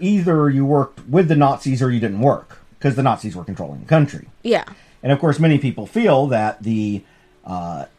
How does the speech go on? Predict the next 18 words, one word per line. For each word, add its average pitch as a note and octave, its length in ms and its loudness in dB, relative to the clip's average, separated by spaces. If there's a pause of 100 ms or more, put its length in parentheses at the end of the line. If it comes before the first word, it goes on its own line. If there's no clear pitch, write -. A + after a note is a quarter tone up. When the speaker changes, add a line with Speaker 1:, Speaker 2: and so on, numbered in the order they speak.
(140)
Speaker 1:
ethical C#3+ 480 2
and A2+ 120 2
moral C#3 440 6
decision A2 760 -4 (280)
would D3 160 4
have C3 120 4
been B2+ 300 2
to B2+ 680 0 (440)
just D#3 160 2
shut D3 160 2
down B2+ 180 2
operations D#3 720 -2 (440)
Speaker 2:
Mm-hmm. E3+ 340 -14
Speaker 1:
rather B2 480 4
than A#2+ 360 0
be A2+ 260 0
supervised G#2+ 880 -4
by, G2 520 -2